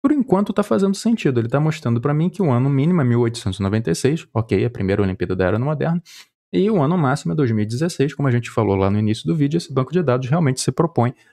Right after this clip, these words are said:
a ser até dois mil e dezesseis, tendo em vista que a Olimpíada de dois mil e vinte ainda tá em andamento, tá?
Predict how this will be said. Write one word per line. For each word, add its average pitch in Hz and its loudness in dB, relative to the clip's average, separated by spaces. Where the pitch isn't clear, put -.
a 151 0
ser 123 0
até 135 -2
dois 135 2
mil 101 2
e - 0
dezesseis, 151 0
tendo 190 2
em 165 2
vista 127 0
que 139 -2
a - 2
Olimpíada 123 0
de 120 -4
dois 123 -2
mil 139 -2
e - 0
vinte 120 -2
ainda 139 -2
tá 113 -2
em 131 2
andamento, 135 -2
tá? - -2